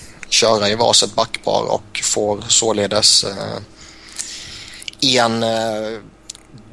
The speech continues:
defensivt väldigt, väldigt kompetent spelare i alla tre paren. Eh, och kan man sen då krydda med Drew Doughty och Slava Vojnov och sen, eh, random övrig back, <laughs> som egentligen är skitsamma, men fan det är.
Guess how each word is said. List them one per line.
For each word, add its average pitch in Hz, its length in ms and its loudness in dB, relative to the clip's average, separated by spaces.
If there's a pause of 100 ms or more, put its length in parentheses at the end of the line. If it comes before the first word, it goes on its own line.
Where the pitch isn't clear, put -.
defensivt 113 640 0
väldigt, 113 420 -2
väldigt 123 240 -4
kompetent 104 580 -4
spelare 104 480 -2
i 104 340 -4
alla 104 220 0
tre 117 260 0 (560)
paren. 139 580 -6 (880)
Eh, 110 300 -12
och 110 100 -10
kan 107 140 -4
man 104 140 -2
sen 104 220 2
då 113 240 2 (280)
krydda 107 340 -2
med 107 360 -2
Drew 110 160 0
Doughty 104 340 4
och 107 200 -2 (500)
Slava 113 360 4
Vojnov 104 520 2
och 107 80 0
sen, 107 320 2
eh, 107 500 -6
random 104 500 0
övrig 107 580 -2
back, 104 560 -4 (400)
<laughs> 131 440 -12
som - 180 0
egentligen 107 280 -2
är - 40 -10
skitsamma, 104 440 -2
men 104 140 -12
fan 104 220 -4
det 104 80 -10
är. 120 140 -12